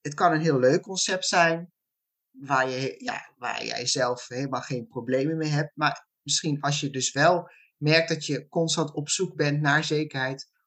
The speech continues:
of, eh, onzekerheid wil vermijden of, eh, hè, om wil buigen,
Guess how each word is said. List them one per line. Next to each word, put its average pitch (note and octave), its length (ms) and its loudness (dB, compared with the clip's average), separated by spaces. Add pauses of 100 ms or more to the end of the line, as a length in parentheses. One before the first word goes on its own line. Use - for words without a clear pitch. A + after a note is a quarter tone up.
(160)
of, D#3 420 2 (560)
eh, A#2+ 220 -8 (420)
onzekerheid D3+ 920 4
wil B2+ 220 -6
vermijden D#3+ 840 4 (180)
of, - 260 -20
eh, - 280 -18 (160)
hè, E3+ 200 -14 (440)
om E3 200 0
wil D#3+ 160 -2
buigen, D3 560 2